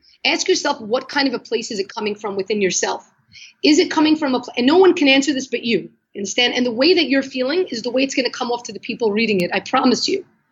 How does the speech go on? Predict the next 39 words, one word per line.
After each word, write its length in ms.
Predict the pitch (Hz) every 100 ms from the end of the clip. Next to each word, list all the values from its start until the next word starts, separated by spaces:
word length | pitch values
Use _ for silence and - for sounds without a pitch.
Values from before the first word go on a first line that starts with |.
| _ - - -
If 160 | - 349
you're, 200 | 392 381 -
if 140 | - -
you're 100 | 370
coming 380 | - 311 302 294
from 160 | 240
a 20 |
place 360 | 226 - 240 -
of, 200 | 214 180 _ _ _ _ _ _
you 120 | 226
know, 280 | 226 214 202 - _ _
"This 180 | 226 285
is, 300 | 311 - -
I 80 | -
just 220 | 220 277
got 160 | 277 269
so 180 | - 277
inspired 480 | 262 - 240 233 226
by 140 | 214
this 220 | 196 -
thing 240 | - 240 240
that 120 | 202
happened. 460 | 214 226 226 190 185 _ - -
I 40 |
was 180 | 202 226
at 80 | 254
the 80 | 247
supermarket 680 | 285 269 247 233 214 214
and 100 | 202
I 280 | 196 202 196 - -
helped 180 | 277
this 160 | 277 -
person 420 | - 254 - 247
and 240 | - 202 196 - -
we 100 | 220
had 160 | 254
a 100 | 220
great 380 | 208 247 214 - 226
encounter 600 | 220 247 254 254 185